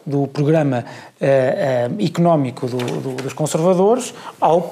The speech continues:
ao programa económico, por exemplo, de Ed Miliband. É muito parecido. E isso caiu pessimamente, caiu pessimamente nas pessoas que de qualquer modo vão votar nela, mas caiu pessimamente nos indecisos que a veem como, como oportunista.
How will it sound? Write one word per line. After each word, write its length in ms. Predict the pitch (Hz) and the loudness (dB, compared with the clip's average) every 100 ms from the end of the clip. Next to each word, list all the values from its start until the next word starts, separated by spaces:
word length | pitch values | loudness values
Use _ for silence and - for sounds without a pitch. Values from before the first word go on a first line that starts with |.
| 214 | 0
ao 160 | 185 165 | 2 2
programa 380 | 180 185 196 | 2 4 4
económico, 480 | 208 208 208 240 247 | 4 4 4 4 2
por 160 | - 240 | 0 4
exemplo, 380 | 214 247 247 220 | 6 6 4 2
de 80 | |
Ed 180 | 277 247 | 4 6
Miliband. 420 | 254 247 165 120 117 - _ _ _ _ _ | 6 6 6 2 -4 -14 _ _ _ _ _
É 60 | - | 0
muito 240 | 196 262 | 4 4
parecido. 500 | 269 214 - 240 127 - - - - | 2 0 2 0 0 -6 -18 -12 -2
E 140 | 151 | 0
isso 180 | 165 - | 0 0
caiu 260 | 180 185 | 2 2
pessimamente, 720 | 190 185 175 185 185 202 247 247 - - | 4 2 2 2 2 4 2 0 -8 0
caiu 160 | 233 226 | 4 6
pessimamente 420 | 220 180 180 165 | 6 4 4 4
nas 100 | - | 0
pessoas 220 | - 156 | 2 0
que 60 | - | 2
de 40 | |
qualquer 240 | 180 160 156 | 0 2 4
modo 140 | 143 | 4
vão 120 | 135 143 | 2 2
votar 200 | 143 180 | 2 2
nela, 420 | 196 247 320 320 - - - - | 4 4 2 -4 -14 -20 -20 -4
mas 160 | 220 220 | 2 4
caiu 140 | 240 | 4
pessimamente 460 | - 240 247 240 147 | 4 4 6 4 4
nos 100 | 139 | 2
indecisos 400 | 165 170 220 220 | 2 2 2 2
que 140 | - | 4
a 40 | 226 | 4
veem 280 | 185 226 226 | 4 2 2
como, 400 | 240 233 254 269 | 2 2 2 0
como 220 | 220 214 | 2 2
oportunista. 560 | 220 - 214 147 - | 0 -2 0 0 -2